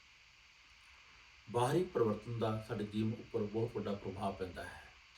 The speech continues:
ਮਨੁੱਖੀ ਜੀਵਨ ਵਿੱਚ ਵੀ ਵਿਸ਼ੇ ਵਿਕਾਰਾਂ ਵਿੱਚ ਰਹਿਣ ਕਰਕੇ, ਮਾਇਆ ਦੇ ਪ੍ਰਭਾਵ ਦੇ ਕਾਰਨ ਜੋ ਜੀਵਨ ਵਿੱਚ ਕਠੋਰਤਾ ਆ ਗਈ ਸੀ, ਜੀਵਨ ਦੇ ਅੰਦਰ ਰੁੱਖਾਪਣ ਆ ਗਿਆ ਸੀ, ਜੋ ਜੀਵਨ ਨੀਰਸ ਹੋ ਚੁੱਕਾ ਸੀ,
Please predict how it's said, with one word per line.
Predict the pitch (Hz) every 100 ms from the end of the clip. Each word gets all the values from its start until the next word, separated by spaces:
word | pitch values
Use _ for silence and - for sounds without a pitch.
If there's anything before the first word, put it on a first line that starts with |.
| - - - - - -
ਮਨੁੱਖੀ | 127 139 - 165
ਜੀਵਨ | 113 123 143
ਵਿੱਚ | 165 - 160
ਵੀ | 135 92 - - - - - - - - - - 120
ਵਿਸ਼ੇ | 113 156
ਵਿਕਾਰਾਂ | 135 - 123 131
ਵਿੱਚ | 123 -
ਰਹਿਣ | 117 139
ਕਰਕੇ, | 147 104 - 98 92 - - - - - -
ਮਾਇਆ | 113 127
ਦੇ | 131 127
ਪ੍ਰਭਾਵ | - 104 101 113 127
ਦੇ | 143
ਕਾਰਨ | 139 113 104 110 101 - - - - -
ਜੋ | 123
ਜੀਵਨ | 107 107 123 127
ਵਿੱਚ | 117
ਕਠੋਰਤਾ | - - 107 - 120 107 117
ਆ | - 110
ਗਈ | 107 107
ਸੀ, | - - - - - - - - - 101
ਜੀਵਨ | 123 135
ਦੇ | 160 117
ਅੰਦਰ | 107 107 95 - - - - - - -
ਰੁੱਖਾਪਣ | 127 - 180 180 165
ਆ | 107 107
ਗਿਆ | 107 107
ਸੀ, | - - - - - - - - - -
ਜੋ | 139
ਜੀਵਨ | 110 135 156 165 - - - - 120
ਨੀਰਸ | 131 196 202 151
ਹੋ | 123
ਚੁੱਕਾ | 110 117 104
ਸੀ, | -